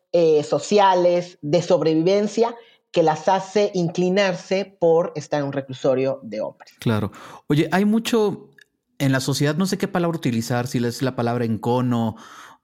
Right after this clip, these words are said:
Speaker 2: o desprecio, denostación hacia las personas que están privadas de su libertad.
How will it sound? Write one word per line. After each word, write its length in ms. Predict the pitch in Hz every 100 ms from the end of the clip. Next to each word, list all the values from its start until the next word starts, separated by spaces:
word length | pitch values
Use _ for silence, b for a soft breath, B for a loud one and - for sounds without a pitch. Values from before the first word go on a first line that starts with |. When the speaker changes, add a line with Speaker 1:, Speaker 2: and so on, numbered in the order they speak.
| _
Speaker 2:
o 400 | 127 120 113 113
desprecio, 540 | 113 117 - 127 131 120
denostación 840 | 120 113 - 117 - 123 131 135
hacia 360 | - 123 - 120
las 180 | 120 -
personas 420 | 123 139 147 151
que 80 | 127
están 500 | - 120 120 120 95
privadas 280 | 107 110
de 20 | 107
su 80 |
libertad. 460 | 107 110 - 123 104